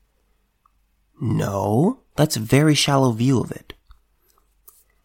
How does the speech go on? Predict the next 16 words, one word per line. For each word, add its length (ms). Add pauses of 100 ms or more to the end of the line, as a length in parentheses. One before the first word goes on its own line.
(1300)
Here's 400
how, 420
here's 320
how 160
people 480
work. 440 (920)
We 180
are 160
social 580
beings. 720 (880)
We 160
are 80
social 460
creatures. 520 (1900)
We 180
have, 520